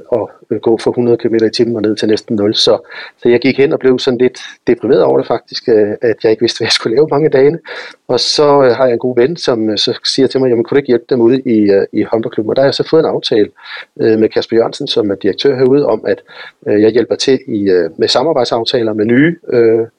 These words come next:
øh, samarbejdsaftaler herude, og, øh, og egentlig går sådan lidt til hånde, kan man sige, i det omfang, øh, at de har behov for det, og jeg har tid til det. Så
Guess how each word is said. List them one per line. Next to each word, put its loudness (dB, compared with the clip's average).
øh, 0
samarbejdsaftaler 0
herude, 0
og, 2
øh, 2
og 2
egentlig 0
går 2
sådan -4
lidt -2
til -6
hånde, -2
kan -6
man -4
sige, -2
i 2
det 2
omfang, -4
øh, -2
at -8
de -2
har -2
behov 0
for 0
det, 0
og -2
jeg -2
har -8
tid -6
til -6
det. -14
Så -4